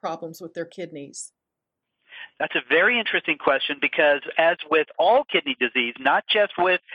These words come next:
Speaker 2: kidney disease related to covid, the kidneys are a silent actor. So when they go out of, out of normal function, people can't feel it. There is no easy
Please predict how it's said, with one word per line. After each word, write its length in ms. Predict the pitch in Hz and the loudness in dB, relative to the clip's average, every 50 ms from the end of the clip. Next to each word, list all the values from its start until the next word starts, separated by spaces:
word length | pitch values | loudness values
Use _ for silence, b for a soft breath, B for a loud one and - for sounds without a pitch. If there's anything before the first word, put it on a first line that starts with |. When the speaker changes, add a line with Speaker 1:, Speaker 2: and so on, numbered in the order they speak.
| B B B B B | B B B B B
Speaker 2:
kidney 260 | - 196 - 185 175 - | -2 0 0 0 -2 -2
disease 340 | 160 - - 165 165 156 - | -2 -2 0 -2 -2 0 0
related 360 | 143 143 147 151 151 147 143 - | 0 2 2 2 0 0 -2 -2
to 100 | - 147 | -4 -4
covid, 480 | - - - 185 196 170 156 143 139 - - B B B B B B B _ _ _ _ _ _ | 0 0 0 0 0 0 0 -2 -2 -2 -4 B B B B B B B _ _ _ _ _ _
the 100 | - 160 - - - | -2 -2 0 2 2
kidneys 400 | 226 240 247 240 247 240 240 220 - - - | 2 2 2 0 -2 -4 -2 -4 -2 0 2
are 200 | 160 160 160 160 | 2 4 4 2
a 80 | 156 - - - - | 0 -2 -6 0 2
silent 440 | 180 165 180 190 190 196 196 190 - - - | 4 4 4 2 2 -2 -4 -6 -8 -4 -2
actor. 460 | 151 160 165 - - - 123 92 - B B B B _ | 0 0 0 0 -2 -2 -2 -2 -4 B B B B _
So 140 | - 175 165 | 0 0 0
when 140 | 160 170 170 | 0 -2 -2
they 160 | 180 208 233 - | 0 0 0 2
go 340 | - 240 240 226 220 214 - - _ _ _ _ _ - | 2 4 4 4 4 2 0 -4 _ _ _ _ _ 2
out 220 | 170 185 202 190 | 2 4 4 4
of, 100 | 185 165 - - - - _ _ _ - | 0 -2 -2 -8 -20 -20 _ _ _ -2
out 220 | 165 175 185 190 | 2 2 2 2
of 100 | 190 175 - _ _ _ | 2 -2 -2 _ _ _
normal 680 | 151 151 151 156 165 180 196 190 190 185 170 165 170 - _ _ | -4 -2 0 2 2 2 2 2 2 4 4 2 2 -2 _ _
function, 560 | - 185 214 - - - - 139 120 123 131 B B B B B B _ _ _ - | 0 0 0 0 -2 -4 -4 -4 -6 -6 -10 B B B B B B _ _ _ -8
people 280 | - 233 - - 277 - - | -6 -6 -4 -4 -4 -4 -2
can't 320 | - 233 226 220 214 - - - _ - | -2 0 2 2 0 0 -4 -14 _ -18
feel 280 | 220 220 226 202 143 113 | -6 -2 0 0 0 -2
it. 160 | - - - B B B B B B | -6 -10 -14 B B B B B B
There 120 | 165 196 220 | -2 0 0
is 120 | 226 214 185 | -2 -2 -6
no 540 | 185 180 190 202 202 202 202 202 190 185 - - _ _ _ | -4 0 0 2 2 2 2 2 0 0 -2 -6 _ _ _
easy 440 | 196 202 208 214 - - 185 160 | _ -16 -14 -12 -10 -6 -6 -4